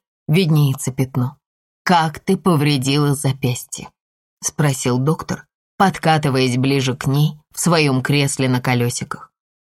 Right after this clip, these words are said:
«Я вам только что сказал», напомнила я. В горле у меня булькало что-то холодное.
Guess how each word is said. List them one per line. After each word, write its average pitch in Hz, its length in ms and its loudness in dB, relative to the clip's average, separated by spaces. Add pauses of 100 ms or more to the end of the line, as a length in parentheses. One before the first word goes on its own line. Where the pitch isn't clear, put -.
(380)
«Я 127 140 -4
вам 131 160 -6
только 151 320 -2
что 156 220 -4
сказал», 135 580 -2 (360)
напомнила 143 520 0
я. 127 240 -4 (380)
В 147 80 0
горле 156 400 4
у 135 80 0
меня 143 260 2
булькало 127 580 0
что-то 143 380 -4
холодное. 143 640 0